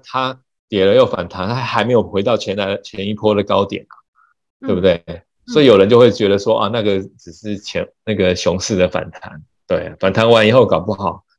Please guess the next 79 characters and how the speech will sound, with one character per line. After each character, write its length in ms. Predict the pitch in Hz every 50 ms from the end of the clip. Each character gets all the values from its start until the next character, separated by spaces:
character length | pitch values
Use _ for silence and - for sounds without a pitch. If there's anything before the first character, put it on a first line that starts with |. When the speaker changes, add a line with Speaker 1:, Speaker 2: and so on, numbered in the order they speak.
| _ _ _
Speaker 1:
接 120 | - 110
下 160 | 104 - 123 104
来 60 | 92
还 100 | 92 92
要 80 | 101
往 160 | 101 95 82 82
下 180 | - 110 92
掉， 320 | 85 - - 90 - - _ _ _ _ _ _ _ _ _ _
对 120 | - 233 220
啊。 100 | 180 151
Speaker 2:
嗯， 160 | - 110 - _ _ _ _ _ -
对， 100 | - 175
Speaker 1:
所 100 | 160 120
以 40 | 107
大 140 | 110 123
家 120 | 113 110 110
就 80 | 113
会 140 | 107 110 107
开 200 | 107 - 113 110
始 300 | 110 - - 95 85 85 87
观 240 | - - 95 92
望， 180 | 98 98 92 85 78 - _ _ _ _ _ _
Speaker 2:
所 80 | - 82
以 0 |
Speaker 1:
哎 0 |
呀。 60 | -
Speaker 2:
是。 320 | - 185 165 139 92 - _ _ _ _
所 160 | - - 262
以 60 | 277
其 120 | - - 220
实 140 | 226 240
即 240 | 214 214 208 208 214
使 180 | 226 - - 185
有 80 | 160
看 160 | 151 - 214 220
到 120 | 214 180
一 60 | 233
点 140 | 196 180 156
小 160 | 170 160 147
反 200 | - - 170 143 143
弹， 180 | - 143 143
我 60 | 147
们 60 | 151 156
也 80 | 151
不 120 | 147 - 196
可 240 | - 180 180 165
以 160 | 170 165 170 156
轻 280 | - - - 185 175
易 140 | 196 185 160
的 140 | 151 135 123
就 120 | 127 175
觉 180 | 165 - - 147
得 60 | 151
说 100 | 156 180
，“啊， 220 | - 190 202 214 220
结 180 | 214 - 165
束 340 | 160 - - 190 165 165 165
了” 160 | 160 156 143
或 120 | 160 180 175
什 180 | 175 - -
么。 60 | 156 131 - - - 175 226 - - 247 254 - - 170 127 -
<laughs> 720 | - - 453 381 202 - - 262 202 202 - 427 480 392 -
不 60 | 349
可 140 | 539 679 320
以 40 | 254
太 180 | 302 330 -
乐 180 | - 285 269 254
观， 200 | 247 240 233 240
不 60 | 254
可 100 | 254 226
以 40 | 208
太 120 | 220 214
乐 80 | 214 214
观， 160 | 196 214 214
因 60 | 240
为 60 | 262
现 160 | 269 262 285 247
在 120 | 233 220 -
不， 120 | - 226